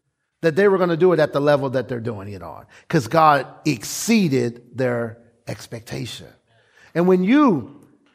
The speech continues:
get your expectations up, you can be like the lame man, to where now you have experienced an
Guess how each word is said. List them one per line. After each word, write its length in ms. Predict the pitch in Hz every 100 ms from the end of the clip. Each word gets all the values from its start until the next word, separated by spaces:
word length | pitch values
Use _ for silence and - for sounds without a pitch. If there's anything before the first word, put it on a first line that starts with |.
| -
get 220 | 247 -
your 100 | 233
expectations 1000 | 190 214 - 190 - 185 240 - 165 127
up, 380 | 143 139 139 - _ _ -
you 120 | 247
can 140 | 247
be 140 | 202 214
like 180 | 190
the 100 | -
lame 600 | 165 170 196 226 220 196
man, 500 | 165 147 143 139 139 135 - - -
to 140 | 185
where 300 | 160 185 175
now 680 | 170 202 220 202 170 156 131 -
you 880 | - 143 165 202 262 277 226 185 180 180
have 260 | 170 170
experienced 1160 | 160 - - - - 247 269 226 180 165 151 -
an 180 | 170